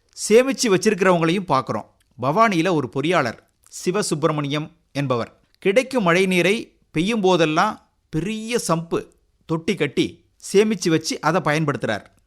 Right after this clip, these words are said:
மழை நீரை எப்படி சேமிக்கணும்னோ, வீடுகள்ல அந்த அமைப்பை எப்படி ஏற்படுத்தணும்னோ ஆலோசனை வழங்குகிறார் இவர். நம்ம நாட்டுல நிலத்தடி நீர் மாசடைந்து இருக்கு. நம்ம நாட்டுல சுமார் எண்பத்தி ஐந்து சதவீத மக்கள்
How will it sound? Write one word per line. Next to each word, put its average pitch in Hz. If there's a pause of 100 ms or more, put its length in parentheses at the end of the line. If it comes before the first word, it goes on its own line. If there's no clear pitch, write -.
(220)
மழை 220
நீரை 202
எப்படி 190
சேமிக்கணும்னோ, 165 (520)
வீடுகள்ல 202
அந்த 147
அமைப்பை 208 (120)
எப்படி 185 (540)
ஏற்படுத்தணும்னோ 180 (340)
ஆலோசனை 185
வழங்குகிறார் 135
இவர். 98 (200)
நம்ம 196
நாட்டுல 247 (640)
நிலத்தடி 196
நீர் 185
மாசடைந்து 208
இருக்கு. 135 (420)
நம்ம 170
நாட்டுல 214
சுமார் 202
எண்பத்தி 190
ஐந்து 185
சதவீத 185
மக்கள் 135